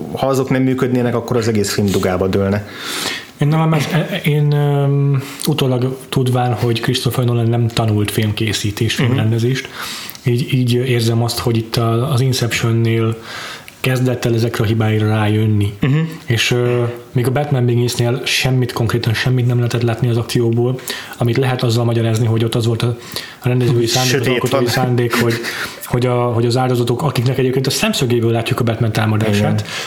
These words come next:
Speaker 1: Igen.
Speaker 2: ö, soha nem tudnak felkészülni arra, hogy
Speaker 1: Igen.
Speaker 2: hon-, honnan támad a sötétből rájuk a, ez az alak. Szóval ott ez meg is indokolható, ö,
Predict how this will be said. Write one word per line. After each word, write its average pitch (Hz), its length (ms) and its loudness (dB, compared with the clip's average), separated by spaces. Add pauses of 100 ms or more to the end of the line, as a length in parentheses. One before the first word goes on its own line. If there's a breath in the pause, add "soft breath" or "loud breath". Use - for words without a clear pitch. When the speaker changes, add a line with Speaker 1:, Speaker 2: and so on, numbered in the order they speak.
(140 loud breath)
Speaker 1:
Igen. 123 200 2
Speaker 2:
ö, 131 60 0
soha 127 280 0
nem 123 200 0
tudnak 123 300 0
felkészülni 120 640 0
arra, 113 80 2
hogy 113 100 0
Speaker 1:
Igen. 113 120 2
Speaker 2:
hon-, 110 180 0
honnan 110 260 0
támad 113 420 0
a 110 80 -2
sötétből 110 440 2
rájuk 110 340 0
a, 113 260 0
ez 113 120 0
az 110 200 2
alak. 139 320 -2 (260 loud breath)
Szóval 143 220 0
ott 147 120 0
ez 147 60 2
meg 160 180 2
is 170 140 0 (240)
indokolható, 135 1040 0
ö, 135 60 0